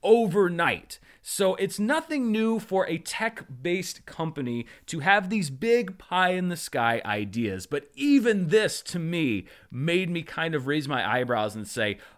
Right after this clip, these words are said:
"Okay, that is next level. That is basically technological enforcement." I know that we have been giving over more and more of what we do every day to these machines, but I, n-, no.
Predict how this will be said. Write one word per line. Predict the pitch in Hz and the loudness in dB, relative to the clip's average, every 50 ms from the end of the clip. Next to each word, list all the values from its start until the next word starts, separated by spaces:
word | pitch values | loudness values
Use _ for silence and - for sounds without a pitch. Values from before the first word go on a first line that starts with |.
| _ - | _ 2
"Okay, | 185 202 - - 139 104 98 90 - - - - _ _ - - | 2 2 2 0 -2 -2 -2 -6 -10 -16 -20 -20 _ _ -16 -4
that | 151 147 262 277 277 | 2 4 4 6 4
is | 233 196 147 | 4 2 0
next | 156 180 165 151 135 - - | -2 -2 0 0 -2 -2 -2
level. | 123 131 120 101 98 101 | 0 0 0 0 0 0
That | 127 196 233 | 0 0 0
is | 233 214 139 | 0 -2 -2
basically | 131 143 170 170 156 - 151 139 147 143 127 | -2 -2 -2 -2 -2 -4 -4 -2 0 0 0
technological | - - - 190 - - 170 143 127 123 127 131 117 127 123 - 135 123 117 - | 0 -2 -4 -4 -4 -4 -4 -2 2 2 2 2 0 -2 -4 -2 -2 -2 -2 -4
enforcement." | 107 104 95 - - - 127 135 143 139 - - 123 107 104 104 104 - - - - | -6 -8 -10 -10 -6 -2 0 0 0 0 -2 -4 -4 -4 -6 -6 -8 -12 -20 -14 -6
I | - - 170 | -2 -2 -2
know | 175 175 180 202 220 233 247 240 | 0 -2 -2 0 2 2 0 0
that | 226 165 | -2 -4
we | 196 208 | -6 -6
have | 220 175 | -6 -4
been | 185 208 196 165 135 | -4 -4 -4 -4 -4
giving | 123 190 190 175 185 170 160 | -2 -2 -2 -2 -4 -4 -2
over | 156 160 160 160 151 160 160 | -2 -2 -2 -2 -2 -4 -4
more | 151 139 131 131 143 147 147 147 147 | -4 -4 -4 -2 0 0 0 2 0
and | 147 147 | 0 -2
more | 135 131 147 143 143 147 151 151 - - - _ | -2 -2 0 0 0 0 -2 -4 -6 -12 -16 _
of | - - 127 117 113 | -2 0 0 2 2
what | 127 160 - | 0 0 2
we | 143 139 | 0 0
do | 127 123 135 139 | 2 2 0 2
every | - 113 127 135 135 131 | 2 0 0 0 0 0
day | 127 131 127 127 | 0 0 0 0
to | - - 131 127 | -2 -4 -4 -4
these | 117 117 113 110 | -4 -4 -6 -6
machines, | 110 104 - - - 117 110 110 107 110 110 113 127 | -6 -8 -8 -6 -6 -6 -4 -4 -6 -6 -8 -10 -12
but | 113 110 123 123 123 123 - 151 143 135 156 - - - - - | -6 -2 0 0 0 0 -4 -10 -12 -12 -14 -16 -20 -20 -16 -12
I, | 123 156 | -12 -6
n-, | 190 196 190 185 180 180 180 | -4 -4 0 0 0 0 0
no. | 180 175 165 147 107 85 - | -2 -2 0 2 0 0 -2